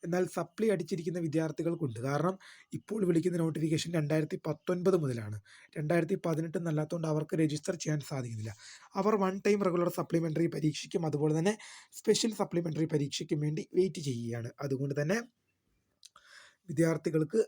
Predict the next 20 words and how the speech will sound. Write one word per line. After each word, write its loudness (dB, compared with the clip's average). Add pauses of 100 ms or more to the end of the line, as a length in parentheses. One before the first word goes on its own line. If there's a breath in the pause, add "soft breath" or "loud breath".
(300)
ഇപ്പോൾ -2
രണ്ടായിരത്തി 2
പത്തൊൻപത് 0
അഡ്മിഷൻ -2
വിദ്യാർത്ഥികളുടെ 2
അവസാന -2
അവസരമാണ്. -2
വിദ്യാർത്ഥികൾ 2 (1600)
ശ്രദ്ധിക്കുക. -2
കാണുന്ന 2
വിദ്യാർത്ഥികൾ 2
നിർബന്ധമായി 2
നിങ്ങളുടെ 0
സുഹൃത്തുക്കളിലേക്ക് 0
ഒന്ന് -2
ഷെയർ 0
ചെയ്ത് 2
കൊടുക്കാനും -2
കൂടി 0
ശ്രദ്ധിക്കുക. -2